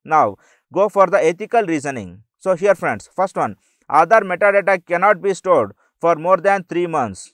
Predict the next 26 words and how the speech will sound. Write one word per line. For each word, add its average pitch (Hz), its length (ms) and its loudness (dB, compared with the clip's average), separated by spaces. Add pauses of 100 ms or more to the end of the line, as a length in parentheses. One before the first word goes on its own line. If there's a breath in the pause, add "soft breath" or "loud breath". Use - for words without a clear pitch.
(140)
Yeah, 151 100 -4
friends, 185 360 -8 (160)
this 151 160 -8
is 175 200 -2
ethically 196 460 -2
correct 147 380 0 (260)
for 165 220 2
restricting 185 680 -4
the 175 100 0
data 165 460 2
that 147 140 -4
has 170 180 0
to 175 80 -8
be 170 140 -6
stored 156 440 0 (240)
for 180 140 0
Aadhaar. 123 560 -2 (240)
Then 139 240 -4
second 185 300 -6
one, 117 220 -4 (240)
state 214 340 -4
cannot 208 320 2
enter 190 280 0
into 202 220 -2
any 196 220 -2
contract 165 540 -2